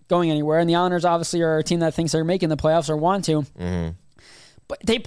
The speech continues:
Speaker 1: again, they play the way they play that first period against any team outside of that first mistake, excuse
Speaker 2: Mm-hmm.
Speaker 1: me, you're gonna win. And it's just, you can't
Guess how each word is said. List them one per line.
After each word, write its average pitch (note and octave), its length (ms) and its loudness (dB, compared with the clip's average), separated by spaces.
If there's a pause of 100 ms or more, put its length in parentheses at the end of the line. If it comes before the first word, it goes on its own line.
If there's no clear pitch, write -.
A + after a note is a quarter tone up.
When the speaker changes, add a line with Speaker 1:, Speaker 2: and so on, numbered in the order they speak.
Speaker 1:
again, G#3 240 -4
they E3 100 2
play G#3+ 260 0
the A#3 100 0
way A3+ 140 2
they A3 140 2
play G#3 180 0
that F#3+ 160 2
first F#3 320 -2
period F3+ 360 0
against D#3+ 300 -2 (140)
any F#3+ 260 0
team G3+ 440 -2 (280)
outside F#3+ 320 2
of F#3 60 2
that F3 180 2
first - 340 -2
mistake, F3+ 440 -4 (100)
excuse F#3+ 220 -4
Speaker 2:
Mm-hmm. G#3 80 2
Speaker 1:
me, C4 140 0 (680)
you're F3 100 -2
gonna A#3 140 2
win. A#3+ 280 0
And G3+ 160 0
it's F3+ 100 -2
just, - 200 -2
you G3+ 140 -4
can't A#3+ 340 -2